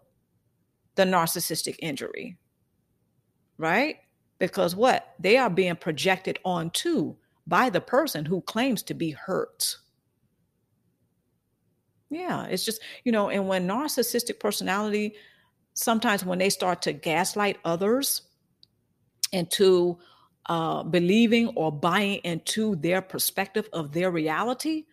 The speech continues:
this is also why some people may feel triggered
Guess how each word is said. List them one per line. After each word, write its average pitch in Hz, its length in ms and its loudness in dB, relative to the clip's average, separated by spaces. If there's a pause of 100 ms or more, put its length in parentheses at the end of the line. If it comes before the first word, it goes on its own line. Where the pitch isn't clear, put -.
(120)
this - 180 -6
is 185 140 -4 (100)
also 233 560 -2
why 139 500 -4
some 196 280 -6
people 208 280 -4
may 180 220 -2
feel 160 340 -2
triggered 220 600 -2